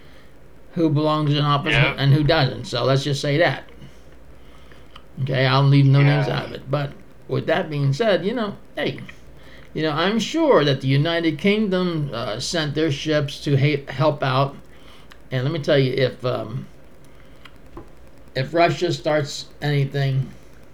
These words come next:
Speaker 1: it's gonna drag a whole bunch of countries into this, this war that we'll create. You know,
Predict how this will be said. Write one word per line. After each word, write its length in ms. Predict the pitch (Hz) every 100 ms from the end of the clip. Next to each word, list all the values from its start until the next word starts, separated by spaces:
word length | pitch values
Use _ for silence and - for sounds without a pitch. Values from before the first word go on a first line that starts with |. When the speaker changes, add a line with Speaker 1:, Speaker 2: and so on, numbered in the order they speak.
| - - - - - - - -
Speaker 1:
it's 180 | 139 139
gonna 180 | 147 139
drag 280 | 135 120
a 80 | 120
whole 380 | 127 - 147 165
bunch 360 | 143 143 135 123
of 120 | -
countries 500 | 143 131 123 123 -
into 300 | 120 113 120
this, 600 | 107 98 - - - - - -
this 200 | 127 -
war 380 | 120 117 95 143 -
that 200 | - 127 95
we'll 100 | 123 123
create. 480 | - 117 98 95 - - - - - - - - - - -
You 120 | 127
know, 260 | 120 135 139